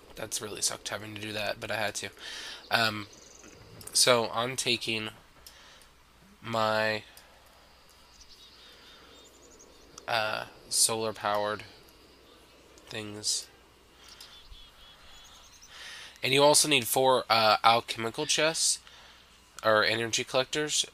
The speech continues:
which is very expensive to have four of them. Oh, there's my rubber tree farm. Say hi. Um, but yes, I'm gonna be heading over there and get that all set up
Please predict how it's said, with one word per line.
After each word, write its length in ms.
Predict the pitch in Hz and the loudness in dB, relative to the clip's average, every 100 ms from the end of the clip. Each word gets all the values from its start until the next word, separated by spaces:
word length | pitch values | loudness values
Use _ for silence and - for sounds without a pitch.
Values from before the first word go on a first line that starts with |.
| - | -12
which 460 | 104 107 101 - | -6 -4 0 0
is 360 | - 104 101 95 | 0 -4 -2 -2
very 1500 | - 95 - - 110 107 - 123 120 120 107 101 95 92 92 - - - - - - - | -4 -8 -12 -10 -8 -6 -6 -4 -2 2 2 2 -2 -2 -6 -12 -20 -20 -20 -20 -14 -10
expensive 760 | 101 - - 101 95 98 92 | -4 -2 -2 -4 -4 -4 -6
to 80 | 104 | -6
have 160 | 104 98 | -6 -6
four 320 | - 95 95 | -6 -4 -4
of 80 | 90 | -6
them. 180 | 87 - | -10 -2
Oh, 140 | 156 180 | 2 2
there's 200 | - 160 | 2 -2
my 100 | 160 | -2
rubber 220 | 143 135 127 | -4 -4 -4
tree 200 | - 107 | -4 -2
farm. 380 | - 101 101 101 | 2 0 0 -8
Say 220 | - 151 | -8 -4
hi. 300 | 143 131 120 - - - - - - - | -2 -2 -4 -10 -20 -20 -20 -20 -14 0
Um, 400 | 110 110 107 104 - | 2 2 -2 -12 -14
but 120 | 113 | -4
yes, 260 | 107 101 - | -2 -2 -4
I'm 80 | 127 | -6
gonna 120 | 127 | -6
be 60 | |
heading 320 | 117 120 117 107 | -8 -6 -6 -6
over 220 | 110 110 | -8 -6
there 280 | 107 107 104 | -4 -4 -4
and 160 | 101 | -6
get 140 | 104 - | -8 -6
that 120 | 104 | -4
all 140 | 101 | -4
set 280 | 92 - 95 - | -2 -2 -4 -6
up 220 | 104 92 | -6 -6